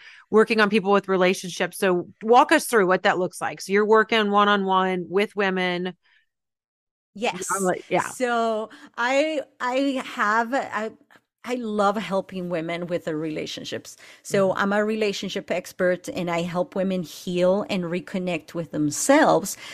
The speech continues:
Speaker 2: so they can break free from those unhealthy cycles that are keeping them in the suffering. And once they're able to do that, they can have the relationships they want. They can have the marriage they want. They can,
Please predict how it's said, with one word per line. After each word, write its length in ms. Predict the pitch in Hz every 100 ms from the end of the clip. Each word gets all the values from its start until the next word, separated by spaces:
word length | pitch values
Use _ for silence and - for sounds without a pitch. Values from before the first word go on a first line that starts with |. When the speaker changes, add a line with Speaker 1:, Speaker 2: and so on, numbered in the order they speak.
| -
Speaker 2:
so 200 | - 202
they 160 | 190 190
can 400 | 262 262 247 - - - 190 -
break 400 | - 233 294 294
free 460 | - - 240 254
from 340 | 262 247 214 190
those 340 | 196 202 214
unhealthy 720 | 202 202 175 180 180 - 202 196
cycles 640 | - 170 175 - 208 220
that 140 | 190
are 80 | 165
keeping 420 | 160 175 151 185
them 160 | 180 180
in 140 | 170
the 100 | 165
suffering. 1120 | 151 - - - 180 - 196 185 196 233 277 294 - - - - - -
And 600 | 208 196 190 190 190 -
once 380 | 190 190 226 226
they're 220 | 233 208
able 340 | - 190 190 165
to 200 | - 156
do 340 | - 214 233
that, 300 | 180 165 -
they 160 | 202 196
can 240 | - 254
have 440 | 196 196 196 185 170
the 120 | 170
relationships 1000 | 165 151 156 175 180 175 156 151 - -
they 180 | 156
want. 560 | 143 143 156 - - - - - -
They 120 | 165
can 160 | 175
have 200 | 160 160 170
the 80 |
marriage 560 | 190 208 247 240 240 -
they 140 | 185
want. 400 | 165 165 160 151
They 100 | 170
can, 340 | 151 - 185